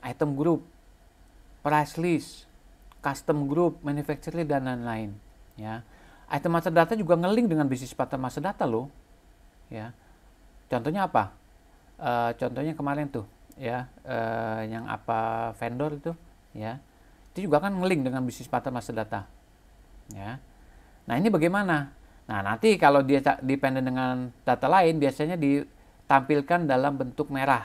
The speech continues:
ya, tanda seru dan berwarna merah. Nah, silakan Anda mau copy dependent datanya juga silakan, ya. Dia biasanya direkomendasikan juga, ya. Nah, lalu kalau sudah, kalau sudah nanti dia juga akan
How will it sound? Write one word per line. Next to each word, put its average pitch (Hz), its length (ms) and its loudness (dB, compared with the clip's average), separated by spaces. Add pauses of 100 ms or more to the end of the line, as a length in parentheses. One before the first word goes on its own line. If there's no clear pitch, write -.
(300)
ya, 113 240 -8
tanda 117 240 -4
seru 139 240 -4
dan 127 160 0
berwarna 110 400 -6
merah. 104 320 -8 (720)
Nah, 113 80 -8
silakan 190 480 8
Anda 160 240 2
mau 156 160 4
copy 147 320 4
dependent 135 400 2
datanya 120 320 2
juga 147 180 -4
silakan, 123 540 -2 (320)
ya. 104 240 -12 (320)
Dia 147 160 6
biasanya 143 400 0
direkomendasikan 117 800 -4
juga, 110 320 -6 (560)
ya. 104 320 -14 (3500)
Nah, 104 240 -4
lalu 156 320 8
kalau 139 160 8
sudah, 147 560 8 (480)
kalau 120 240 0
sudah 123 400 4
nanti 165 240 0
dia 170 160 0
juga 143 240 2
akan 165 240 -2